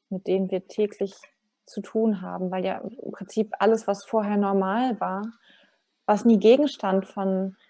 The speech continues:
irgendwelchen moralischen Erwägungen war, also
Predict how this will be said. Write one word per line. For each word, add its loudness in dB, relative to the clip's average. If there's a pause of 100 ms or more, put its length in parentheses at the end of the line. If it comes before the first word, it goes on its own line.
(160)
irgendwelchen -2
moralischen -2
Erwägungen 2
war, -6
also -2